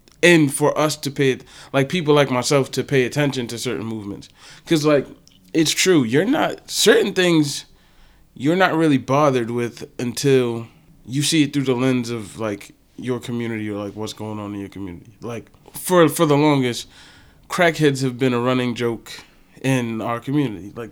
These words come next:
we didn't call it opioid addiction or, like, like, even if you were on pills, you were a crackhead. Like, so it wasn't like we were thinking beyond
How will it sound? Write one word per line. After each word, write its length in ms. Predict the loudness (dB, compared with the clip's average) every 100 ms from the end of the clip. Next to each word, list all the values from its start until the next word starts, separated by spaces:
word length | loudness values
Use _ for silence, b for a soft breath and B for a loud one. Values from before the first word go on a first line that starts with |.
| _ _ -20
we 240 | -4 -2
didn't 140 | 0 0
call 220 | 2 2
it 80 | 2
opioid 500 | -2 0 0 0 -2
addiction 600 | -4 -6 -4 -2 -2 0
or, 180 | -2 -2
like, 240 | -4 -6 -12 _ _ _ _ -20 _ -2
like, 220 | 0 2
even 240 | 0 2
if 100 | 0
you 140 | 2 4
were 100 | 4
on 100 | 4
pills, 340 | 4 2 2
you 60 | -4
were 80 | -4
a 40 |
crackhead. 440 | -4 -4 -4 -8 -8
Like, 260 | -10 -2
so 240 | 6 8 10
it 120 | 6
wasn't 420 | 4 0 -2 0
like 240 | 2 2
we 140 | 2 2
were 140 | 0
thinking 440 | 0 0 2 2 0
beyond 640 | 0 0 0 0 -2 -4